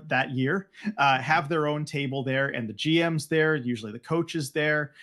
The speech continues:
uh, the scouts are there, and they're all together making decisions. They're all walking around, talking,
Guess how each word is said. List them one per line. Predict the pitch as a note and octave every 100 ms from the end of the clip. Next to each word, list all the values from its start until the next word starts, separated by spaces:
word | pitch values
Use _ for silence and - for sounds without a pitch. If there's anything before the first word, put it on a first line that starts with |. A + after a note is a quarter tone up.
| G#3+
uh, | - A2
the | -
scouts | - F3 E3 D#3+ F3
are | D3
there, | C#3 C#3
and | B2
they're | B2
all | C3+ D#3
together | - D3 C#3 B2+
making | C3 B2 D3
decisions. | C3+ - B2+ A#2+
They're | B2+
all | A2+ G#2+
walking | C3+ D3+ D#3+
around, | C#3 C3+ C3 B2+
talking, | - C#3+ - C#3+ C3